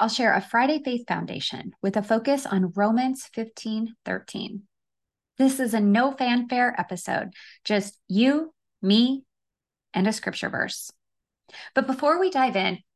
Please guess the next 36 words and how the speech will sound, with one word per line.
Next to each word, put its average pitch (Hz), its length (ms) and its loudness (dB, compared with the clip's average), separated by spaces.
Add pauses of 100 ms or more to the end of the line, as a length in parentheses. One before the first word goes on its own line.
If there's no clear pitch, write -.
I 226 80 2
want 262 220 2
to 330 40 2
share 277 240 0
a 233 60 2
couple 254 340 -4
of 277 80 0
housekeeping 190 640 -4
items. - 480 -10 (680)
First, 294 440 2 (360)
don't 240 280 4
forget 233 440 2
to 226 80 -4
join 170 320 0
our 170 120 0
special - 400 -4
email 196 360 2
list 165 320 0
for 190 80 -2
those 208 320 0
interested 208 580 -2
in 185 140 -2
the - 180 -4
upcoming 269 540 0
Success 214 500 -2
Without 202 460 -2
Social 185 340 -2
Mastermind 165 640 -4
program - 580 -6 (420)
and 196 140 4
the 185 60 2
three 254 320 0
webinars 208 680 2
happening 208 360 -2
in 185 120 -2
September 196 720 -2